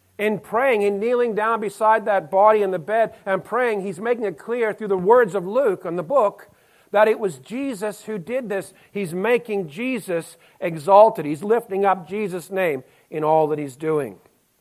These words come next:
So first of all, God sovereignly chooses the means and the mediator. But secondly, God also chooses the recipients of healing.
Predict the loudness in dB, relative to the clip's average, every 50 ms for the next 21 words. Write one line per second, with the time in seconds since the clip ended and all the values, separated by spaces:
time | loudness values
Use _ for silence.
0 | _ _ _ _ _ _ -18 -12 -10 -8 -2 0 0 0 0 0 2 2 2 2
1 | 4 4 4 4 4 4 2 -2 -6 0 4 4 4 4 4 2 0 0 -2 -4
2 | -6 -8 -4 -4 -4 -2 -2 -4 -6 -6 -8 _ _ _ -6 -4 -4 -2 0 2
3 | 2 4 2 2 0 -2 -6 -4 -4 -2 -2 0 0 0 0 -2 -2 -2 0 0
4 | 0 0 -2 -4 -6 -10 -12 _ _ _ _ _ _ _ _ _ _ _ -8 -8
5 | -8 -8 -6 -4 -2 -2 -2 0 -2 0 0 0 0 -2 0 4 6 6 6 6
6 | 4 0 -2 0 0 0 -2 -2 -2 0 0 0 0 -2 -8 -8 -6 -4 -4 -2
7 | -4 -6 -6 -4 -4 -4 -2 -2 -4 -6 -8 -10 -8 -4 -4 -4 -2 -4 -6 -8
8 | -6 -6 -8 -8 -12 -16 -20 _ _ _ _ -6 -4 -4 -4 -4 -6 -8 -6 -2
9 | -2 -2 -2 -4 -6 -10